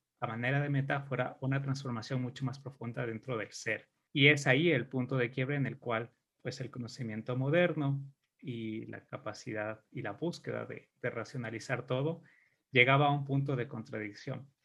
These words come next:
El creer que existía una piedra filosofal que te podía dar la vida eterna, o que, como ciertos textos alquímicos, eh, mencionan transformar el plomo en oro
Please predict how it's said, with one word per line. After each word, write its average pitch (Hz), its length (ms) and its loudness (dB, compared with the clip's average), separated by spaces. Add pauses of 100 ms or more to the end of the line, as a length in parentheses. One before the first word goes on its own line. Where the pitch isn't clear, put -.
(220)
El 117 320 4
creer 131 400 6
que 143 80 -2
existía 135 360 -2
una 127 160 2
piedra 123 280 2
filosofal 139 640 4
que 135 100 -8
te 117 100 -4
podía 113 300 -2
dar 107 180 -6
la 107 100 -6
vida 104 240 -8
eterna, 117 580 -4 (280)
o 139 260 4
que, 120 520 -2
como 120 160 -10
ciertos - 480 -6
textos - 380 -6
alquímicos, 123 800 -6 (400)
eh, 110 180 -4
mencionan 117 500 0
transformar 123 640 -2
el 113 140 0
plomo 135 540 2
en 117 120 -2
oro 139 380 0